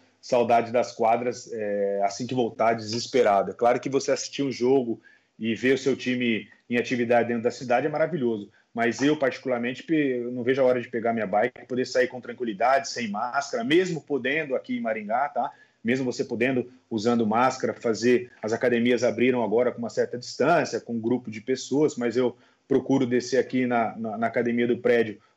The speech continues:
com horário agendado ou na academia que eu montei aqui dentro da, da, da minha varanda pra poder trabalhar,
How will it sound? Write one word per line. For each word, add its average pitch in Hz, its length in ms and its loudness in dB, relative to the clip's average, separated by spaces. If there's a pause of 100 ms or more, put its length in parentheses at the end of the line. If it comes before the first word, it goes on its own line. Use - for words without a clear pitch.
com 120 160 -2
horário 113 360 4
agendado 120 720 -2
ou 160 220 4
na 131 120 -6
academia 120 640 -8 (840)
que 127 80 -4
eu 123 320 -6
montei 123 600 -2
aqui 120 240 -2
dentro 120 280 -4
da, 113 300 2
da, 110 220 0
da 110 120 -2
minha 113 160 0
varanda 113 520 2 (360)
pra 113 120 -2
poder 110 220 0
trabalhar, 143 680 2